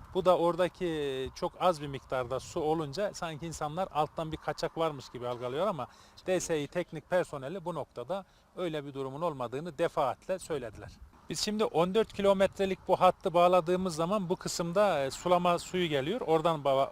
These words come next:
suyu alıp, e, baraja veya terfi istasyonuna vereceğiz.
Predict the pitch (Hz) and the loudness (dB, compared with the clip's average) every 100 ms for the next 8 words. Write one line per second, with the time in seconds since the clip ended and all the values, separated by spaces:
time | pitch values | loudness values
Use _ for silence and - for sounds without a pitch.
0 | - - 151 139 139 143 - - - - | -4 -6 0 2 2 0 -6 -20 -20 -20
1 | - 131 123 151 147 143 139 139 - 151 | -12 -4 4 6 6 2 0 0 0 -2
2 | 120 127 139 123 139 131 127 127 123 175 | -4 -6 -6 -6 -6 -4 -4 -2 -2 -4
3 | 269 - | -4 -8